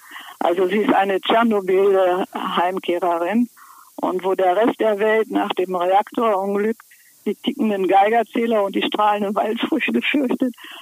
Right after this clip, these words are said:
baut sich die ehemalige Krankenschwester mit Gleichgesinnten ein neues Leben auf. Also Wasser gibt es aus dem Brunnen, also die haben keine Angst davor, ne? Und, äh, Elektrizität an guten Tagen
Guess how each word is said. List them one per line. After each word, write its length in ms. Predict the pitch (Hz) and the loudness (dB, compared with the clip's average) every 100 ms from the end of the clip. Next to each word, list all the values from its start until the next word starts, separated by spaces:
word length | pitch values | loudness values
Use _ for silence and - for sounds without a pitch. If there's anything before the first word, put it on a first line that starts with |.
| - - | -18 -2
baut 260 | 220 214 - | 2 2 0
sich 220 | - 277 - | 0 0 0
die 180 | - - | -2 0
ehemalige 800 | 226 262 262 233 214 208 208 196 | 2 2 4 4 2 2 0 -2
Krankenschwester 840 | - - 254 285 240 233 247 - 233 | -2 -2 -2 0 -2 -2 -2 -2 -2
mit 160 | 202 | -2
Gleichgesinnten 920 | - 220 285 - 202 190 196 - 285 - _ - - - - | -2 0 0 -2 -2 -2 -2 0 -2 -2 _ -20 -20 -10 0
ein 160 | 262 | 4
neues 320 | 277 240 185 - | 4 4 2 0
Leben 400 | 190 170 165 170 | 0 0 -2 -2
auf. 260 | 156 156 156 - _ _ _ _ _ | 0 -2 -4 -14 _ _ _ _ _
Also 400 | - 185 190 196 | -4 -2 0 2
Wasser 260 | 240 262 233 | 2 2 0
gibt 200 | 220 - | -2 -4
es 140 | 196 | -2
aus 160 | - 180 | -2 -2
dem 180 | 175 175 | -2 0
Brunnen, 540 | 202 285 311 320 302 - | 2 4 4 4 2 -2
also 220 | 226 180 170 | -2 -2 0
die 120 | 196 | 0
haben 100 | 190 | 0
keine 400 | - 180 185 170 | 0 0 0 0
Angst 220 | 220 - | 0 -4
davor, 380 | 160 - 151 156 | -6 -2 -4 -2
ne? 120 | 190 - - - - - | -4 -6 -12 -20 -14 -2
Und, 420 | 226 220 233 - | 0 2 -2 -2
äh, 180 | 214 202 | 0 2
Elektrizität 960 | 220 220 220 - 240 214 190 233 226 | 2 2 0 0 -2 -2 -2 0 0
an 140 | 185 196 | -2 -2
guten 300 | 208 226 214 | -4 -2 0
Tagen 520 | 220 185 190 214 226 | 2 4 4 4 0